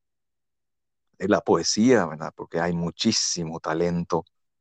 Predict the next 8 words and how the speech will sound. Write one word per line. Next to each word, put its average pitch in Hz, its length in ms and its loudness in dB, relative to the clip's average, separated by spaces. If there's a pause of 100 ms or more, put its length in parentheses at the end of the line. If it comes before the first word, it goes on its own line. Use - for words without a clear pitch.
(500)
muchísimo 87 580 2
talento, 82 480 0
hay 78 100 4
muchos 90 540 0 (200)
mu-, - 200 -10 (100)
muy 95 400 2
buenos 82 580 0
poetas, 87 640 4